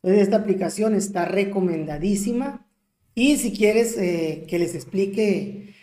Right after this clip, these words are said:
cómo utilizarlo, sacarle el mayor provecho ya, porque hay, hay que convertir los archivos a un tipo especial en el Excel para subirlos a la base de datos,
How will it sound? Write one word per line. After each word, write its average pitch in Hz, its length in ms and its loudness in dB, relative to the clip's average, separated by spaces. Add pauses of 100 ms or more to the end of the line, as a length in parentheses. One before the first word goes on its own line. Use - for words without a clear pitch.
(160)
cómo 254 680 4
utilizarlo, 190 680 -2
sacarle 190 360 -2
el 196 60 4
mayor 175 400 -2
provecho 175 480 -4
ya, 165 280 -6
porque 165 280 -8
hay, 165 300 -4
hay 170 140 -6
que 196 100 -18
convertir 170 560 -4
los 190 160 -4
archivos 180 460 -4
a 165 80 -6
un 170 160 -8
tipo 196 640 -2
especial 180 460 -6
en 208 100 2
el 190 100 2
Excel 208 380 -4
para 175 200 -4
subirlos 190 800 -4 (680)
a 170 120 0
la 165 160 2
base 165 260 0
de 185 140 6
datos, 190 580 0